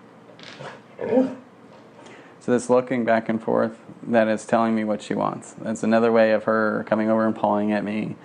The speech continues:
another way of her sticking her mouth on me, another way of her doing all that kind of thing. So when you work with her, she might give you the distance, but she's not giving you any respect, <laughs> right?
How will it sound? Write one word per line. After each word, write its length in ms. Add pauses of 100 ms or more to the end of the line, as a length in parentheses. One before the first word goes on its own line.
(300)
another 200
way 120
of 80
her 160
sticking 340
her 80
mouth 280
on 160
me, 300 (400)
another 260
way 160
of 100
her 120
doing 560
all 160
that 120
kind 160
of 100
thing. 280
So 140
when 100
you 100
work 240
with 120
her, 180
she 140
might 180
give 160
you 60
the 80
distance, 600 (600)
but 100
she's 140
not 200
giving 220
you 80
any 140
respect, 480 (280)
<laughs> 280
right? 240